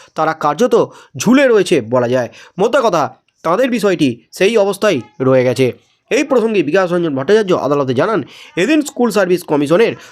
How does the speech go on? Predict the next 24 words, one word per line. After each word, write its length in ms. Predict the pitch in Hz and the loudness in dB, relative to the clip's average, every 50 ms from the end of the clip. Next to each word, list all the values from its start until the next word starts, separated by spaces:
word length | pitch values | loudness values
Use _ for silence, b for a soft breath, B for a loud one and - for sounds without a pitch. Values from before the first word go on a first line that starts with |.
| B B | B B
সচিব 280 | - 196 202 - 262 185 131 - - | -2 -2 0 0 0 -2 -2 -2 0
ফের 180 | 220 247 220 160 - | 0 2 0 0 -2
হলফনামা 460 | - - 185 233 254 240 240 226 220 214 185 | -2 -2 0 0 0 0 0 0 0 0 0
দিয়ে 120 | 196 185 165 123 | 0 0 0 0
জানাচ্ছে, 340 | 208 143 156 - - - 233 170 123 B B B B B B B | 0 0 -2 -2 0 0 0 0 0 B B B B B B B
তারা 200 | - 160 165 180 180 - - - 156 | -2 0 0 0 -2 -2 -2 -2 0
আরও 120 | 185 233 247 226 | 2 2 2 0
একশো 160 | 208 - - 202 180 | 0 -2 -2 -4 -2
তিরাশি 260 | - 151 - - - 202 220 | 0 0 0 0 0 0 0
জনকে 200 | 240 233 233 190 143 131 | 2 2 2 0 2 2
নবম 200 | 156 214 233 233 208 180 | 2 2 2 2 0 -2
দশমে 240 | 175 - 180 165 143 107 107 | -2 0 0 0 0 0 0
ভুল 120 | 147 214 226 220 | 0 0 2 2
করে 120 | 214 175 135 - | 2 0 0 0
সুপারিশপত্র 480 | 202 208 214 208 190 - 226 - - 165 151 131 123 | 0 0 0 -2 -2 -4 -6 -4 -2 0 0 0 0
দিয়েছিল। 260 | 127 117 127 131 131 123 123 - _ _ _ _ _ _ - | -2 -2 -2 0 -2 -2 -2 -6 _ _ _ _ _ _ -2
এরপরে 280 | 185 247 269 294 294 285 233 | 0 0 2 0 0 0 0
বিচারপতি 320 | 202 226 220 202 208 214 180 | 0 0 0 0 0 0 0
বসাকের 280 | 165 160 175 175 170 151 143 | -2 0 0 0 0 0 0
পর্যবেক্ষণ, 440 | 143 135 175 214 214 - 226 196 147 - B B B B B B B 180 | 2 4 4 2 2 2 0 0 0 -2 B B B B B B B -2
অন্যায়ভাবে 420 | 220 254 294 294 269 226 233 233 208 190 | 0 2 2 4 4 4 4 2 4 4
যারা 160 | 185 190 190 180 185 B B B | 2 2 0 -2 -6 B B B
সুযোগ 260 | B - 247 277 285 240 196 | B -2 0 0 0 2 2
পেয়েছেন, 300 | 220 196 180 180 165 | 2 2 2 2 0